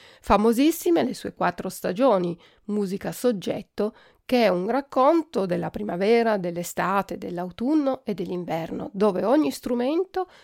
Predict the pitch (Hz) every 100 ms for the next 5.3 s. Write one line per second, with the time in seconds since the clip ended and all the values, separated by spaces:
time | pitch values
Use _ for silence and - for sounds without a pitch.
0 | _ - 214 - 277 202 170 175 190 190
1 | 226 262 180 147 156 - 156 175 185 185
2 | 185 - - - 208 _ _ _ _ _
3 | _ _ _ _ _ _ _ - 330 285
4 | 240 247 262 269 254 247 233 208 190 208
5 | - -